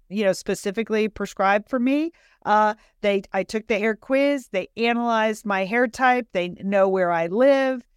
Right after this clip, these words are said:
They know, uh, in terms of the weather. They know how, how often I go swimming. They know this. They know that. I take the vitamins. I use the shampoo, the conditioner, the post,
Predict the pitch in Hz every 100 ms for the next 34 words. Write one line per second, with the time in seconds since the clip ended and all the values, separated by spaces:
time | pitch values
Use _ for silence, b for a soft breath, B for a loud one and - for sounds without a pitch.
0 | _ _ 202 190 190 190 185 196 196 185
1 | 175 208 185 190 175 185 277 285 277 269
2 | 226 196 190 190 190 180 185 196 196 185
3 | 202 180 175 175 170 - 294 285 277 262
4 | 233 185 175 185 269 277 - 208 185 185
5 | 202 220 233 _ _ - 180 175 175 -
6 | 156 175 196 233 277 277 - 180 175 160
7 | - 156 170 151 - 254 269 269 220 170
8 | 175 170 220 - 226 233 233 214 - -
9 | 220 233 - -